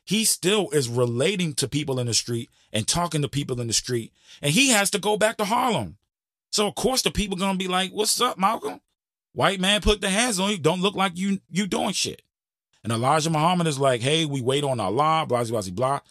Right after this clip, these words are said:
So Malcolm has to go back to Harlem on this bullshit that we just waiting on Allah, and that's it. Even though you've been talking all of this retaliatory stuff for all of these time, and you best believe, had a black organization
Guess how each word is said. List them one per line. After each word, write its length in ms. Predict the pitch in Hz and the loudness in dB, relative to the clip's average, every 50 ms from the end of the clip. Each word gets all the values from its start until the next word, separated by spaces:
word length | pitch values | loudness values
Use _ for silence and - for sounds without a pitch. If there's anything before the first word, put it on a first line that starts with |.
| _ _ - _ - | _ _ -18 _ -4
So 140 | - 139 | -4 -2
Malcolm 340 | 127 135 147 190 185 - 180 | 0 2 2 2 2 2 2
has 220 | 165 160 156 143 - | 2 2 2 2 0
to 60 | 135 | 0
go 200 | 110 135 139 151 | 0 0 0 2
back 240 | 131 139 139 127 - | 2 0 0 0 -2
to 80 | 127 | -4
Harlem 400 | 110 131 127 123 123 120 117 120 - | -2 2 2 2 2 0 -2 -4 -4
on 200 | 110 110 113 120 | -2 -2 0 0
this 140 | 127 120 | 0 -2
bullshit 580 | 98 87 120 117 113 101 - - 101 95 - _ _ _ _ _ _ _ _ _ - | 0 0 0 2 2 0 -2 -2 -2 -2 -4 _ _ _ _ _ _ _ _ _ -4
that 160 | - 98 95 | -2 0 0
we 160 | 92 120 147 | 0 0 0
just 200 | 127 135 127 107 | 0 0 0 2
waiting 280 | 110 131 143 139 139 139 | 2 2 2 2 0 0
on 140 | 135 131 131 | 0 2 2
Allah, 500 | 135 127 113 110 107 107 107 107 110 - _ _ _ _ _ _ _ _ _ - | 2 0 0 0 0 0 0 -2 -2 -4 _ _ _ _ _ _ _ _ _ -6
and 680 | 107 104 101 101 101 101 98 98 98 90 - - - - _ _ _ _ _ _ _ _ _ _ _ _ _ _ _ _ _ _ _ _ _ _ _ - | -4 -2 -2 0 -2 -2 -2 -2 -2 -4 -6 -10 -16 -20 _ _ _ _ _ _ _ _ _ _ _ _ _ _ _ _ _ _ _ _ _ _ _ -4
that's 280 | 117 117 120 - - 190 | -2 0 0 2 4 4
it. 240 | 196 147 - - _ _ _ _ _ | 4 2 0 -4 _ _ _ _ _
Even 280 | 139 143 151 156 147 143 | 2 2 2 2 2 2
though 180 | 143 147 147 | 2 2 2
you've 180 | 143 131 139 147 | 0 -2 -4 -4
been 120 | 139 135 - | -4 -4 -2
talking 360 | - 143 143 147 143 143 131 | 0 0 0 -2 -2 -2 0
all 160 | 131 131 131 131 | 0 0 0 0
of 60 | 131 | -2
this 140 | 131 117 117 | -2 -2 -2
retaliatory 840 | 120 113 - - 131 151 170 156 - - 127 120 113 107 107 104 - _ _ _ _ _ _ _ _ | -4 -6 -4 -2 0 0 0 0 0 -2 -2 -2 -2 -2 -4 -6 -10 _ _ _ _ _ _ _ _
stuff 400 | - - - - 196 180 160 139 | -6 -4 -2 0 0 0 0 0
for 140 | - 117 98 | -2 -2 0
all 200 | 113 135 135 123 | 0 0 0 0
of 80 | 127 127 | 0 -2
these 140 | 120 107 | -2 -2
time, 340 | - 170 180 165 143 127 123 - _ - - _ | -2 -2 -2 -2 -2 -4 -8 -12 _ -20 -14 _
and 140 | - 139 156 | -6 -4 -2
you 80 | 196 | 0
best 240 | 170 202 175 - 151 | 0 2 0 0 0
believe, 500 | 143 123 123 147 208 185 117 90 76 - _ _ _ _ _ - | -2 -2 0 0 0 0 0 -2 -6 -8 _ _ _ _ _ -2
had 180 | - 156 151 | 0 2 2
a 60 | 131 113 | 2 0
black 400 | 113 - 127 156 185 196 180 - | 0 0 2 2 2 2 0 0
organization 800 | 185 180 160 180 180 170 143 143 180 180 160 - 165 165 175 185 | -2 -2 0 0 0 0 2 2 2 0 0 0 -2 -2 -4 -8